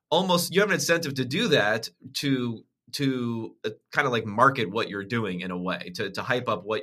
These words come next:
what you're doing. So there's always, that's always gonna be part of what you're trying to do, is to take it to this next level by using this new ingenious thing. But it comes with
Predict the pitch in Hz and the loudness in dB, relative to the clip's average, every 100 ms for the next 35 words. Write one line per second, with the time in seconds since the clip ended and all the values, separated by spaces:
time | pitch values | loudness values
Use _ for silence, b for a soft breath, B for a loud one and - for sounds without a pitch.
0 | 107 117 - 101 104 131 104 95 B B | -2 -2 -2 -4 -2 -2 -2 -4 B B
1 | 143 139 135 160 139 147 147 156 147 139 | 2 4 4 2 6 6 6 2 0 0
2 | 120 120 - 135 127 110 120 110 110 117 | -2 -4 -2 2 2 2 -4 -6 -2 -2
3 | 110 104 117 - 98 - 143 139 - 107 | -2 -4 -6 -8 -10 -6 -4 -4 -6 -6
4 | 98 113 113 - 107 117 107 98 98 110 | -6 -4 -4 -4 -4 -2 -2 -4 -4 -6
5 | 113 107 101 95 107 113 110 107 B B | -8 -8 -10 -10 -8 -4 -4 -4 B B
6 | 117 120 120 117 107 147 147 123 123 b | -6 -2 -2 -2 -2 0 0 0 -6 b
7 | b 127 120 - 135 135 113 113 107 | b 0 2 2 0 -2 0 0 0